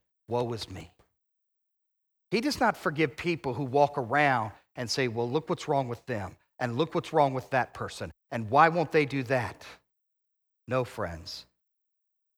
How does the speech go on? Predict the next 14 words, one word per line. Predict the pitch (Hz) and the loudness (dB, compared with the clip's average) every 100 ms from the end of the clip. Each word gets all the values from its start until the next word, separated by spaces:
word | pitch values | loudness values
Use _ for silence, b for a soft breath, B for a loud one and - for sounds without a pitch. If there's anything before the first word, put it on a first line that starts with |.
| 110 | -6
We | 113 170 | 0 2
look | 175 180 | 2 6
at | |
our | 151 135 | 6 6
own | 139 131 | 4 0
hearts, | - 107 - - - - | -4 -6 -8 -14 -16 -12
and | 107 95 | -8 0
we | 156 | 4
have | 165 151 | 4 4
a | |
new | 143 143 | 2 0
hatred | 113 139 - 127 | 0 -2 -2 -6
of | 117 | -6
sin. | - 107 92 | -8 -8 -8